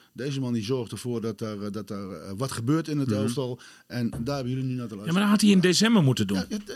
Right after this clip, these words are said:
Speaker 1: ja,
Speaker 3: Hè?
Speaker 1: tuurlijk,
Speaker 3: Ja,
Speaker 1: tuurlijk.
Speaker 3: dat kan nu niet meer. En, en, en daarvoor is, is Soeslof ook kapot gemaakt door, eh, de trainers die toen over hem gingen. Wormoed, die heeft hem zelfs een keer linksback gezet.
Speaker 2: Ja.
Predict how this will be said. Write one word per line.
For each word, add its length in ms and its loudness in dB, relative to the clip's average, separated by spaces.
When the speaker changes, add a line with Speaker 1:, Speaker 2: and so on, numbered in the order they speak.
Speaker 1:
ja, 140 4
Speaker 3:
Hè? 60 -6
Speaker 1:
tuurlijk, 240 0
Speaker 3:
Ja, 240 2
Speaker 1:
tuurlijk. 320 -2
Speaker 3:
dat 140 2
kan 180 4
nu 120 10
niet 160 8
meer. 280 0
En, 180 2
en, 200 6
en 100 8
daarvoor 480 6
is, 180 4
is 180 4
Soeslof 380 6
ook 320 6
kapot 320 2
gemaakt 340 2
door, 260 2
eh, 320 -2
de 100 0
trainers 300 2
die 280 2
toen 260 2
over 200 0
hem 100 -2
gingen. 560 -2
Wormoed, 280 4
die 100 2
heeft 120 0
hem 80 -2
zelfs 200 0
een 60 -4
keer 100 0
linksback 420 2
gezet. 320 -2
Speaker 2:
Ja. 140 -4